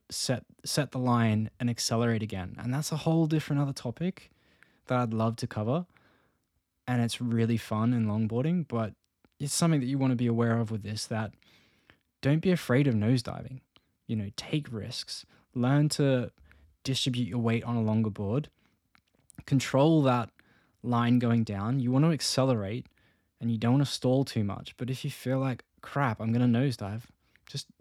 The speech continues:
learn to stall on the tail, control it, or take risks, fail, fail forwards and learn something. And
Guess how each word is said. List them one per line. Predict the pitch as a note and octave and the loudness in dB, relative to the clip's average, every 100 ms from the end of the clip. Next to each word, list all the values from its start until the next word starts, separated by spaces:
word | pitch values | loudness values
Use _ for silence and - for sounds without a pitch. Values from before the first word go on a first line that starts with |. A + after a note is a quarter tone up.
| - | -8
learn | B2 C#3 D#3 | 0 2 2
to | D#3 | 0
stall | - C#3+ D3 | -2 0 2
on | D#3+ | 2
the | D3 | 0
tail, | - C3 C3+ G#2 | -2 -2 -2 -4
control | - A#2+ - B2 D3 A2+ | -4 -4 -2 0 0 -2
it, | - _ _ - _ - | -6 _ _ -20 _ -6
or | C3 | -6
take | - - C#3 B2 | -4 -2 -2 0
risks, | B2+ C3+ - - - _ | 0 0 -2 -8 -14 _
fail, | - - A2+ B2+ D3 D3 - _ _ | -20 -4 0 4 4 0 -4 _ _
fail | - B2+ C#3+ D3 | -8 -2 -2 -2
forwards | - C3 C#3+ C3 | -4 -2 0 0
and | B2 | 0
learn | B2 D#3 | 0 0
something. | - G2+ - A2 A#2+ _ _ _ _ _ - - _ _ _ _ _ _ - | -4 -10 -10 -18 -18 _ _ _ _ _ -20 -20 _ _ _ _ _ _ -6
And | A#2 B2 C#3 C#3 | 0 2 2 0